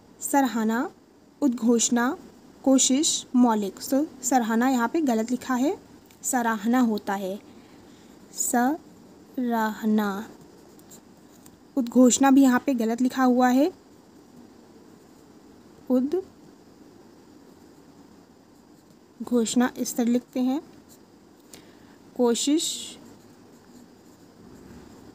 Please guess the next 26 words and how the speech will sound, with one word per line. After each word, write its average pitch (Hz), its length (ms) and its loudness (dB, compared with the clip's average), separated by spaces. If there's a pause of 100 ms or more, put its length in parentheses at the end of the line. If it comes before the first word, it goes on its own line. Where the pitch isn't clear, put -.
(640)
इस 226 120 -4
तरह 226 120 -2
लिखते 240 260 -4
हैं, 349 200 0 (140)
मौलिक 226 360 0
यहाँ 214 120 -4
पे 285 120 -4
सही 226 220 -6
लिखा 196 280 -8
हुआ 175 180 -12
है। 208 200 -14 (540)
फोर्थ 269 200 4
देख 294 200 0
लेते 285 180 2
हैं, 320 140 2
फोर्थ 254 400 -2
है 339 160 -2 (1000)
धोखाधड़ी, 247 840 0 (520)
धोखाधड़ी 254 800 2
होता 220 260 2
है, 247 120 0
यहाँ 254 280 0
पे 285 140 -2
धोखाधड़ी 247 1400 -2
लिखा 208 380 -4
है। 190 280 -10